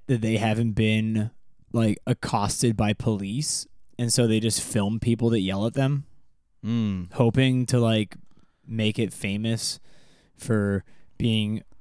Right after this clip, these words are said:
Speaker 1: verbally abused by a person in public
Speaker 2: This is
Speaker 1: because
Speaker 2: a very
Speaker 1: they couldn't
Speaker 2: interesting thing.
Speaker 1: get physically abused by the police.
Speaker 2: So you saying that the dream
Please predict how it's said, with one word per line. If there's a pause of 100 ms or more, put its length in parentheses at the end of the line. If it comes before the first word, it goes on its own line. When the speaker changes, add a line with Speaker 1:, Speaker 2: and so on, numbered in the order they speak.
(220)
Speaker 1:
verbally
abused
by
a
person
in
public
Speaker 2:
This
is
Speaker 1:
because
Speaker 2:
a
very
Speaker 1:
they
couldn't
Speaker 2:
interesting
thing.
Speaker 1:
get (920)
physically
abused
by
the
police. (160)
Speaker 2:
So
you
saying
that
the
dream